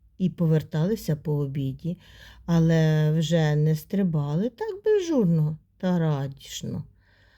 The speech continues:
а щось вчили, рахували. І якось бегемотик повітив в одного зебренятка на папері чорні значки, що їх зебренятко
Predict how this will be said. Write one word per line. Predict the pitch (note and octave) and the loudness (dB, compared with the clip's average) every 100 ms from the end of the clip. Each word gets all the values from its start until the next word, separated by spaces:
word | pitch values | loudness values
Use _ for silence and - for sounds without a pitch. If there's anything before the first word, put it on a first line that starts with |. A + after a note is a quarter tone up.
| _ _ _ _ | _ _ _ _
а | D#3 D#3 | 0 0
щось | D3+ - F3+ G3+ A#3 | 0 -4 0 0 0
вчили, | - - - D3 D3 G3+ G#3+ C#3+ - - - - | -8 -14 -8 -2 0 2 0 -2 -6 -18 -20 -8
рахували. | D#3 E3 - B3 A3 D3+ C#3 C#3 F3 F#3+ C#3+ - _ _ _ _ | -2 -2 -2 -2 -2 -2 -2 -2 0 0 -2 -8 _ _ _ _
І | B3 | 2
якось | A#3+ A3 G#3+ G#3+ | 4 4 2 0
бегемотик | F3+ G#3 G#3 G#3 G3 G3 - | 2 2 2 2 2 -2 -4
повітив | F3+ E3+ F#3+ G3 F#3+ E3+ | -2 2 2 2 2 0
в | D#3 | 0
одного | E3 E3+ F3 E3 D3+ D3+ - _ | 2 4 4 4 0 -2 -8 _
зебренятка | E3 F3+ F3+ F#3 F#3 F3+ E3 D#3+ E3 | -4 0 2 4 4 4 2 -2 -2
на | E3+ D#3+ | -2 -2
папері | G3 F#3+ C#4+ E4+ B3+ | -6 -8 -6 -6 -4
чорні | G3+ - A#3 C4+ C#4 C#4+ | -6 -4 -2 -2 -4 -4
значки, | C#4 D4 - - C#4 A#3 G#3 | -6 -8 -10 -8 0 0 0
що | G#3 - | -4 -2
їх | G#3 G3 F3+ | 2 4 2
зебренятко | F3 D3 C#3 C3+ C3+ D#3 - - | 0 -2 -2 -4 -4 -4 -6 -12